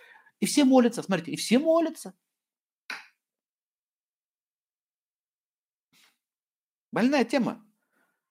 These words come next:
И всё от имени религии творится. Так к кому они обращаются на самом деле? "И Господь воздаст кару в-, за, за наше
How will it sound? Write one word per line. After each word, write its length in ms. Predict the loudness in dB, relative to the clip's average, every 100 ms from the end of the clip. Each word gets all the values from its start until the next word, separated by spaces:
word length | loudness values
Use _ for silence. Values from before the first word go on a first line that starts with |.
| _ _ _ _ _ _
И 60 | -10
всё 200 | -2 0
от 100 | 2
имени 220 | 4 6
религии 340 | 6 6 2
творится. 560 | 0 -2 0 0 -4 -16 _ _ _ _ _ _ _ _ _ _ _ _ _ _ _ _ -8
Так 140 | 0
к 20 |
кому 200 | 2 4
они 120 | 4
обращаются 480 | 4 4 4 2 -2
на 60 | -10
самом 240 | -10 -6
деле? 260 | -4 -4 -8 _ _ _ _ _ _ _ _ _ _ _ _ _ _ _ _ _ _ _ _ _ _ _ _ -4
"И 100 | 0
Господь 580 | 4 2 6 6 6 4
воздаст 460 | 2 4 2 2
кару 460 | 2 6 8 8 4
в-, 320 | 2 -8 -14
за, 720 | -14 -10 -8 -8 -8 -8 -12 -18 _ -18
за 340 | -6 -2 2
наше 340 | 4 4 6